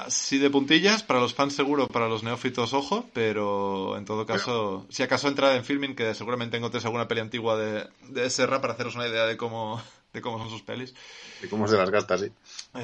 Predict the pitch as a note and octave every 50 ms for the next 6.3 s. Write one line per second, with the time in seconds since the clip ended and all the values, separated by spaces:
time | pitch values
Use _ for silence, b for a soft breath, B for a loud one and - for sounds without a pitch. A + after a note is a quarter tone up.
0 | G#2+ G#2 G#2 - A#2 G#2+ G2+ G2 G2 F#2+ G2 G#2+ G#2 G2+ G2+ G2 G2 F#2+ F#2+ F#2
1 | F#2 G#2 G2 F#2+ F#2+ F#2 F#2 G2 - _ B2+ C#3 C3 C3+ C#3+ C#3 - - - B2
2 | A#2 A2+ A2 A2 G#2+ G#2 G#2 G2+ G2+ G2+ G2 G2 G2 G2 G2 F#2+ F#2+ F#2+ A2 C#3+
3 | E3 D3+ A#2+ B2+ E3+ D4 E3+ B2 F#2+ - - - A2+ G#2+ - - A2 G#2+ G#2+ G#2+
4 | G#2+ G#2+ G#2+ G#2+ G#2+ G#2+ G#2 G#2 G#2 G2+ G#2 G#2 G2 G2+ G2 F#2+ G#2 A2 A2 C#3
5 | C#3+ C#3+ G#3+ A3 F#3+ F3 E3 D#3 D3+ D3 C#3+ C#3+ C#3 B2+ B2 - - F3+ F3+ E3+
6 | G3 A#3+ - - -